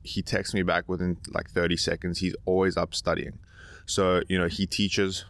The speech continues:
four times a day, and whenever he's off the mat, he's on his phone watching tape about some kind of new technique, you know? Um, so the, the, the,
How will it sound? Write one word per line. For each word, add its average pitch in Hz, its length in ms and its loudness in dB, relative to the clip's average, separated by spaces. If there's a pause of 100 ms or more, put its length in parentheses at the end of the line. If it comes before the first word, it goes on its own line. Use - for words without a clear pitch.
four 101 300 0
times 101 300 0
a 101 60 0
day, 87 380 2 (560)
and 87 380 2
whenever 98 580 2
he's 95 280 -2
off 101 200 0
the 110 120 0
mat, 90 440 2 (240)
he's 92 160 0
on 95 160 2
his 95 140 -2
phone 90 360 2
watching 87 380 0
tape 87 320 0
about 82 360 0
some 87 260 0
kind 85 200 0
of 82 80 -2
new 85 160 0
technique, - 440 -6
you 85 100 -4
know? 85 160 0 (480)
Um, 85 400 0
so 92 320 2
the, 87 400 -2
the, 95 180 -2 (220)
the, 98 100 0